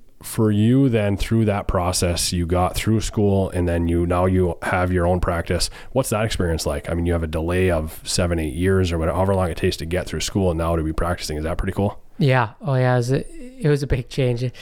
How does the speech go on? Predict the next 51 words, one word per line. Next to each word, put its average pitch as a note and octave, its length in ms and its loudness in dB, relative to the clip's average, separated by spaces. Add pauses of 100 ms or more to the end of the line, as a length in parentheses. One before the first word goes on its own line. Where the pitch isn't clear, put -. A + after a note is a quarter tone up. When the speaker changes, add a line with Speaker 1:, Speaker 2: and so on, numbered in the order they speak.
(320)
Speaker 2:
it's C3 160 0
funny. B2+ 220 2
The A#2+ 100 0
first, - 500 -2
first C3 280 0
day, C#3 100 2
first C3 360 0
week, C3 180 0
it's - 100 -10
just - 200 -2
like, B2+ 180 0 (200)
"Wow, C3+ 280 2
I A#2+ 60 2
can't, B2+ 340 -2 (240)
can't F3 200 2
believe D3+ 200 2
I'm B2+ 100 2
here. C#3+ 200 4
I'm C3+ 120 2
actually C3+ 260 0
doing B2+ 220 2
it. C3 460 0
I'm B2 160 0
actually B2+ 240 0
getting B2+ 160 -2
paid C#3 240 2
for C#3 180 0
it C#3+ 80 -2
now." B2+ 300 2 (500)
Um, B2+ 560 2 (160)
because D3 300 -2
you C3 80 4
work B2+ 360 0
<laughs> - 40 -20
so - 180 0
long D3 320 2
to B2+ 60 0
finally B2+ 280 0
get A#2+ 160 0
there. B2 160 -2
So C#3 140 -2
when B2+ 120 4
it's A#2+ 120 -2
your B2+ 100 0
first C3+ 360 0
day, B2+ 200 2
first B2+ 300 0
week, B2 260 0
it's C3 200 -2
just - 200 -4
like, B2+ 240 0